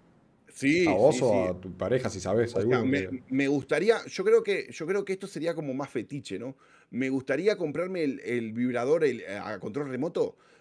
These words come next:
Speaker 1: Yo le dije a la Deborita, le digo, "Te pongo uno de estos y yo lo voy subiendo y bajando". Ah, sería épico.
Speaker 2: Ahora
Speaker 1: Y ella me
Speaker 2: hablábamos
Speaker 1: dijo
Speaker 2: del otro día, no me acuerdo con quién. Hay unos que con, por aplicación, vale mucho más caro, ¿no?
Speaker 1: Claro, eso,
Speaker 2: Pero
Speaker 1: eso,
Speaker 2: es por
Speaker 1: eso,
Speaker 2: aplicación.
Speaker 1: eso.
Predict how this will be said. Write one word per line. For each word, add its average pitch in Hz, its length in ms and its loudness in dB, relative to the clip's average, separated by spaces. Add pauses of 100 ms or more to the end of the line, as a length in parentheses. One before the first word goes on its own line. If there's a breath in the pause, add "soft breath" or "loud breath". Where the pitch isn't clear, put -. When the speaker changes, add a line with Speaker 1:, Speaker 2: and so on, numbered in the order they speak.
Speaker 1:
Yo - 140 -4
le 185 80 0
dije 196 160 -2
a - 40 -2
la 117 60 0
Deborita, 113 380 -4
le 107 80 -12
digo, 110 200 -10
"Te 113 120 -8
pongo 196 320 -4
uno 156 180 -2
de 180 100 -2
estos 196 240 0
y 151 80 -4
yo 165 120 -6
lo 151 100 2
voy 156 120 -2
subiendo 156 380 -2
y 139 40 2
bajando". 156 640 -4
Ah, 95 240 -10
sería 117 320 -6
épico. 117 420 -6 (140)
Speaker 2:
Ahora 165 360 10
Speaker 1:
Y 156 80 10
ella 196 160 12
me 220 60 10
Speaker 2:
hablábamos 185 140 8
Speaker 1:
dijo - 20 6
Speaker 2:
del 170 100 8
otro 180 220 6
día, 190 140 10
no 175 60 6
me 170 60 4
acuerdo 175 200 8
con 135 140 8
quién. 180 220 4
Hay 165 120 10
unos 233 180 10
que 175 120 4 (160)
con, 139 160 6 (140)
por 127 120 10
aplicación, 117 760 8
vale 147 180 10
mucho 156 220 6
más 143 100 6
caro, 151 220 12
¿no? 285 140 12
Speaker 1:
Claro, 220 140 6
eso, 277 220 4 (220)
Speaker 2:
Pero 156 220 12
Speaker 1:
eso, - 0 -
Speaker 2:
es 156 60 10
por 175 160 12
Speaker 1:
eso, - 0 -
Speaker 2:
aplicación. 147 600 8
Speaker 1:
eso. - 20 -14